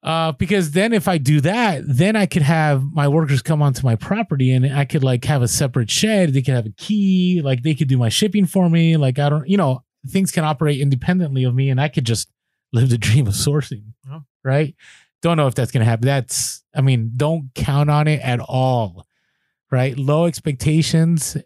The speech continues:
Speaker 1: i-, if you feel a lot better when you reach 'em. So <laughs> anyways, all right.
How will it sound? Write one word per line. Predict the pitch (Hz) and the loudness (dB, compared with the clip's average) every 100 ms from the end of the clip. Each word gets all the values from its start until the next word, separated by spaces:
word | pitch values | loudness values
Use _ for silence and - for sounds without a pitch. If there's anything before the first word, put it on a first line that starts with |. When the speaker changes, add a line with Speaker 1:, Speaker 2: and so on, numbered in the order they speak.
| - | -14
Speaker 1:
i-, | |
if | 151 135 123 127 127 | -8 -6 -6 -4 -4
you | 123 143 | -2 -2
feel | 123 151 | 0 0
a | 117 | 2
lot | 123 120 | 0 0
better | 120 120 | 0 2
when | 113 | 2
you | 110 | 2
reach | 107 110 - | 2 0 -2
'em. | 98 - _ _ _ - | -6 -10 _ _ _ -6
So | 117 98 - | -4 -4 -4
<laughs> | - | -2
anyways, | 175 151 139 123 | 0 2 0 0
all | 175 | -2
right. | 156 110 | -2 -4